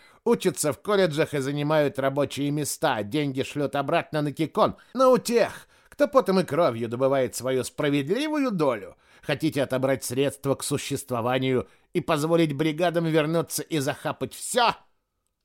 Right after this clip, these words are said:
Ноздри Реми раздувались. Грубоватое, но привлекательное лицо пылало угрозой. Вы согласились оставить Ресвиль мне, пока я не впускаю в страну ваших врагов. Вы предоставили мне свободу действий. Я сделал все, как вы просили,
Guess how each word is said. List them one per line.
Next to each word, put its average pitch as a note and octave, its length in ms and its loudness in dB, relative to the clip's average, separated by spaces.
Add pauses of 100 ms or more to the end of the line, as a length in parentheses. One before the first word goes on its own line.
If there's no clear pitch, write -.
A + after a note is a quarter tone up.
(120)
Ноздри A2 500 -2
Реми A#2 300 2
раздувались. A2 720 -4 (380)
Грубоватое, D#3 640 2
но D3+ 100 0
привлекательное C3 880 -2
лицо A2+ 420 -4
пылало A2 460 -2
угрозой. F2 500 -8 (420)
Вы F#3 180 2
согласились F3+ 800 2
оставить D#3 480 -2
Ресвиль D3+ 380 0
мне, D3+ 280 -2 (360)
пока C#3 220 -2
я F3 120 4
не F#3 80 2
впускаю E3 560 0
в - 60 -8
страну D#3+ 460 0
ваших C#3 380 -2
врагов. C#3 540 -2 (320)
Вы F3+ 200 6
предоставили F3+ 800 2
мне C#3+ 240 -2
свободу A#2+ 440 -2
действий. E2+ 540 -12 (240)
Я F#3 120 0
сделал G3 320 4
все, G#3+ 180 -4
как A#3+ 160 -6
вы C4+ 100 -4
просили, A#3+ 760 -4